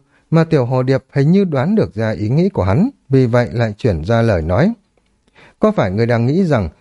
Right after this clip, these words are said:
trong đại lục vọng cổ cũng có thứ tương tự như tiên nguyên phải không? Ta nói cho ngươi biết, bởi vì ý chí của Hoàng Thiên, cho nên hiệu dụng của tiên nguyên trên đại lục vọng cổ là có hạn, chỉ có thể làm được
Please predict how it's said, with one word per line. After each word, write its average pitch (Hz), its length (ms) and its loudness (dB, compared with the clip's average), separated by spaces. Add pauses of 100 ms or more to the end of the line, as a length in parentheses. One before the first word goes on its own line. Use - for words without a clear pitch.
(180)
trong 202 140 2
đại 160 140 2
lục 127 220 -2
vọng 120 220 -2
cổ 104 260 0
cũng 143 180 -4
có 185 100 2
thứ 151 260 0
tương 123 200 0
tự 117 200 -2
như 120 160 0
tiên 117 340 0
nguyên 117 200 2
phải 90 140 -6
không? 131 200 -2 (540)
Ta 127 100 4
nói 120 160 2
cho 147 120 0
ngươi 110 180 2
biết, 175 220 0 (260)
bởi 139 180 2
vì 127 180 0
ý 143 200 2
chí 185 280 0
của 117 140 -4
Hoàng 117 240 0
Thiên, 170 280 0 (300)
cho 202 120 2
nên 196 180 2
hiệu 160 240 0
dụng 110 240 -4
của 98 100 -4
tiên 120 280 0
nguyên 120 200 2
trên 120 180 0
đại 107 140 0
lục 101 240 0
vọng 113 260 -2
cổ 104 200 0
là 90 180 0
có - 140 -2
hạn, 139 240 2 (400)
chỉ 147 120 2
có 208 120 0
thể 151 180 0
làm 120 300 0
được 123 220 -2